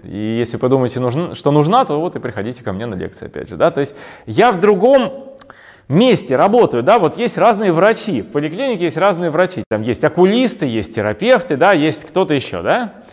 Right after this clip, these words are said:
В, в, в этой как бы математической больнице, да, мне отведена совершенно конкретная роль. Я показываю красоту математики тем,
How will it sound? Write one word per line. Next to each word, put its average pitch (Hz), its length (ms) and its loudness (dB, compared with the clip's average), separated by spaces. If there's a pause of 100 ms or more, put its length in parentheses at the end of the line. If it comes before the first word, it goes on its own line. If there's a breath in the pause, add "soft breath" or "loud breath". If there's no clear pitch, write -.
(100)
В, 87 60 -12
в, 175 500 2
в 170 40 -2
этой 190 160 4
как 190 140 4
бы 190 80 4
математической 196 600 0
больнице, 202 640 0
да, 233 420 2 (500 loud breath)
мне 202 300 4
отведена 190 380 2
совершенно 240 260 -2
конкретная 214 580 2
роль. 117 240 0
Я 165 140 2
показываю 196 640 2
красоту 185 400 -2
математики 170 560 -2
тем, 285 340 0